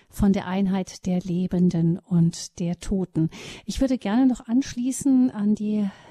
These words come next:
den letzten, das letzten Themenbereich. Ähm, es gibt ja jetzt immer mehr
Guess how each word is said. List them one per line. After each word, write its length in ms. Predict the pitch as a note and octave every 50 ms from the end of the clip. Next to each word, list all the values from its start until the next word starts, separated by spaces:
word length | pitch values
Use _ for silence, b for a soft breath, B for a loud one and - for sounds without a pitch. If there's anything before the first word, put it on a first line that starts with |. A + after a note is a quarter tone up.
| B -
den 160 | G#3 G3 G3
letzten, 560 | F#3+ G3 G#3 - - - - - - C4+ B3+
das 160 | A#3+ G#3+ -
letzten 360 | A3 G#3 G#3+ - - - A#3
Themenbereich. 1080 | - - - G#3 A3 A#3 B3+ C4+ C4 B3 - A3 - - G3+ G3 G3+ A3+ C4+ C4 - - B B B B B B B B B B B _ _ -
Ähm, 240 | G#3 A3 G#3+ A3
es 180 | A3+ A3+ - -
gibt 240 | - B3 _ _ -
ja 80 | B3+
jetzt 340 | A#3+ A3+ A3 A3 - - -
immer 480 | B3+ A#3 A#3+ A#3+ A3+ A3 A3 G#3 G3 -
mehr 640 | - G#3+ G3+ G3 G#3 A3 A3+ A3+ A3+ A#3 A#3 A3+